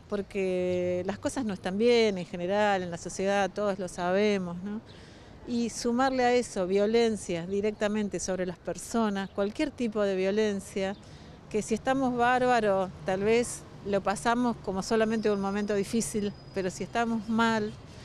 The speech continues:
sumarle a eso más agresividad, eh, sí, va a hacer que, este, <laughs> algunas, algunos chicos y chicas,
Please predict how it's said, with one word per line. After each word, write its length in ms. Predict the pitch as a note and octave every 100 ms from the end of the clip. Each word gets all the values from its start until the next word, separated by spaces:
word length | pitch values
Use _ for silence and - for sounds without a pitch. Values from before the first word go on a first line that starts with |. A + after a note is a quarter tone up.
| - -
sumarle 680 | - G3+ G#3+ A3+ A3 G#3
a 120 | G#3
eso 480 | A3 G#3+ - F3+ E3+ -
más 280 | F#3+ G#3+ A3
agresividad, 680 | G#3+ G3 G#3+ F#3+ F#3+ G#3 A3+ - - - - -
eh, 680 | F#3+ F3+ F3+ E3+ E3+ - - -
sí, 320 | - G#3+ D#3+ D#3+
va 80 | F3
a 40 |
hacer 420 | F3+ - G3 F#3 F#3
que, 280 | F#3+ F3+ F3+ - - - -
este, 480 | E3+ - E3+ E3 D#3+ - -
<laughs> 300 | F#3 E3+ -
algunas, 440 | F#3 F#3+ G#3 A3 - -
algunos 340 | G3 A3 A3
chicos 280 | A3 G#3 G#3+
y 60 |
chicas, 440 | G3+ G#3+ F#3+ G#3+